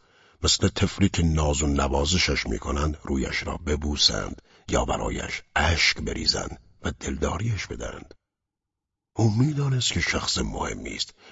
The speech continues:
و ریشش رو به سفیدی است و به همین علت چنین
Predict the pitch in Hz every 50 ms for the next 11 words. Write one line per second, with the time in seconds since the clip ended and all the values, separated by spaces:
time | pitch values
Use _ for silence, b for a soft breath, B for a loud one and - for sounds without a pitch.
0 | B B - 67 - 67 71 71 - - - - - - - - - 73 76 69
1 | 60 - - - - - - - - - 67 - - - - - - - - -
2 | - - - - - - - 85 - - 120 123 120 113 - - 73 60 58 57
3 | - - - - - _ _ _ _ _ - - - - 57 55 55